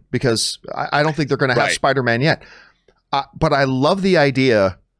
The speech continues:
Speaker 1: I mean, I remember you and I talked about this before. I love the idea that Kraven catches wind of this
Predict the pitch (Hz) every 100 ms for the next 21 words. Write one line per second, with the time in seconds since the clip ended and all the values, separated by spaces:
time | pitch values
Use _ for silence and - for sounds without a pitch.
0 | _ _ _ _ _ 151 143 139 156 220
1 | 196 170 160 139 - 143 143 120 98 101
2 | 95 95 - 95 80 - - 127 127 156
3 | 170 180 147 135 131 110 95 - _ _
4 | - 127 - 156 156 135 - 139 127 117
5 | 131 123 107 - 123 101 110 - -